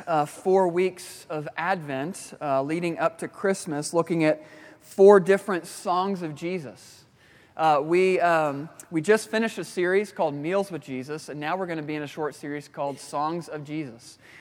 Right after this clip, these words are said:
Um, it's in the beginning of Luke's Gospel. There are actually four beautiful songs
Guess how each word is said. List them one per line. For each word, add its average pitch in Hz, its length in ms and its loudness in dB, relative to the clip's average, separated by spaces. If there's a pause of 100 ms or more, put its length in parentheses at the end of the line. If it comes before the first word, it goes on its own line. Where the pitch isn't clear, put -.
(140)
Um, 135 520 2
it's 165 240 -4
in 196 80 2
the 185 80 2
beginning 185 400 0
of 170 120 2
Luke's 190 300 0
Gospel. 185 400 2
There 170 160 4
are 170 120 4
actually 196 340 2
four 233 520 2
beautiful 196 540 0
songs 143 680 0